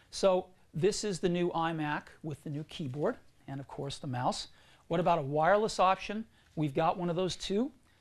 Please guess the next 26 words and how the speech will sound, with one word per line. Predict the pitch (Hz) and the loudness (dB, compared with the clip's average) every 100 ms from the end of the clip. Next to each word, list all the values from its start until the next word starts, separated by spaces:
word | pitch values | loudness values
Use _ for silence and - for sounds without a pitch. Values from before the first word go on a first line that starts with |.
| _ 151 | _ -8
Uh, | 156 139 | -6 -4
we've | 143 139 | -4 -2
got | - 170 | 0 0
a | |
new | 165 156 | -2 -4
wireless | 143 151 190 202 190 | 0 2 2 2 -4
keyboard | - 190 160 180 190 | -6 -6 0 0 0
that's | 147 - | -4 -10
really, | 160 160 165 165 156 | -6 -2 -2 -2 -4
really | 151 151 | -6 -4
nice, | 143 151 - | -4 -6 -6
and | 139 | -10
of | - | -8
course | 160 147 160 | -6 -6 -6
our | |
Mighty | 143 131 127 | -4 -4 -6
Mouse. | 117 117 165 - - - - - - _ _ - | -8 -10 -12 -16 -20 -20 -20 -20 -20 _ _ -6
The | |
new | 160 | -4
wireless | 170 180 196 180 - | 0 4 4 2 -4
keyboard | - 151 160 | -8 -6 -6
is | 135 | -4
just | 214 - | -4 -4
beautiful. | 175 165 170 - 139 | -2 0 -2 -6 -4
It's | - | 2
also | 208 214 185 139 | 2 2 -2 -2